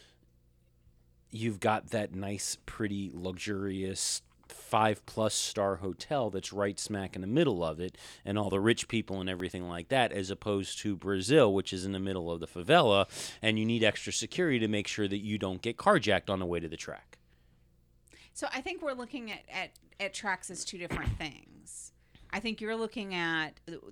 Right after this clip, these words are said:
Speaker 2: the tracks that attract the rich and famous,
Speaker 1: But
Speaker 2: and I'm looking at the most iconic of the tracks.
Speaker 1: But that's why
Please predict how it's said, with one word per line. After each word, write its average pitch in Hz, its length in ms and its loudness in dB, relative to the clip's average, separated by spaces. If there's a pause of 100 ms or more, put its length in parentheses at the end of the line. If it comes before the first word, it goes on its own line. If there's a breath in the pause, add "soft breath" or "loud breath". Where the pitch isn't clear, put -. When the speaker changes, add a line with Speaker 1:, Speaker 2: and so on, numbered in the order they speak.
(100)
Speaker 2:
the 180 140 0
tracks 180 360 0
that 165 140 -4
attract 160 460 -2
the 151 80 -4
rich 147 240 -4
and 143 120 -6
famous, 240 500 -4 (220 loud breath)
Speaker 1:
But 135 120 0 (120)
Speaker 2:
and 180 140 -2
I'm 190 260 -2
looking 180 340 -6
at 156 360 -2
the 165 160 -4
most 165 380 -4
iconic 151 680 -6
of 160 140 -6
the 143 60 -4
tracks. - 580 -10
Speaker 1:
But 127 160 2
that's 120 560 4
why 95 720 6